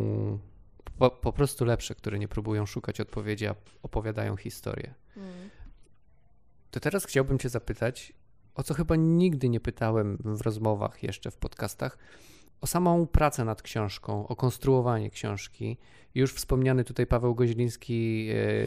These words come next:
Speaker 1: e, na Facebooku powiedział, że, mm, trzeba było tę książkę właściwie przerobić, ją skleić od nowa. Czy mogłabyś opowiedzieć o tym procesie trochę?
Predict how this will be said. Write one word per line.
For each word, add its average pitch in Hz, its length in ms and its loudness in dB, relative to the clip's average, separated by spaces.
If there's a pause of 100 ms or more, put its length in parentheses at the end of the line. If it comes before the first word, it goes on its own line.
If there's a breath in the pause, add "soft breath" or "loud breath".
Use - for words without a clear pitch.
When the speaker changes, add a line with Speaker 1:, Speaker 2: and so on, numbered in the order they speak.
(260)
Speaker 1:
e, - 40 -6
na 120 140 2
Facebooku 127 380 -2
powiedział, 117 420 4
że, 110 220 2 (420 soft breath)
mm, 104 300 0
trzeba 117 300 0
było 123 180 2
tę 123 120 0
książkę 120 380 -2
właściwie 120 420 -2
przerobić, 120 880 -2
ją 113 340 0 (340)
skleić 123 600 -2
od 113 120 0
nowa. 107 340 0 (520 loud breath)
Czy - 120 -2
mogłabyś 123 380 4
opowiedzieć 120 420 0
o 107 40 -6
tym 113 160 -4
procesie - 400 -4
trochę? 127 360 -4